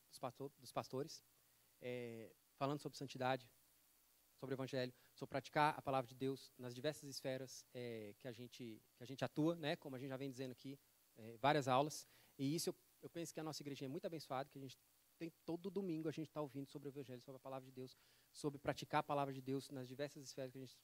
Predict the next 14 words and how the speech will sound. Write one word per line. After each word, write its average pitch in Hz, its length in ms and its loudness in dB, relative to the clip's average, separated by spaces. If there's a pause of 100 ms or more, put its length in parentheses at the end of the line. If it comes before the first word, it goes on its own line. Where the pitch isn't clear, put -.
(120)
que - 60 -14
a - 20 -8
gente 127 260 -8
tá. 131 280 4 (1300)
Também, 202 500 12 (500)
<coughs> - 480 -14 (920)
acabando. 131 260 2 (1200)
Também 202 280 10
foi 220 120 10
disseminado 190 500 8
pelos 190 360 12
meios 214 200 12
de - 40 -2
comunicação, 202 640 2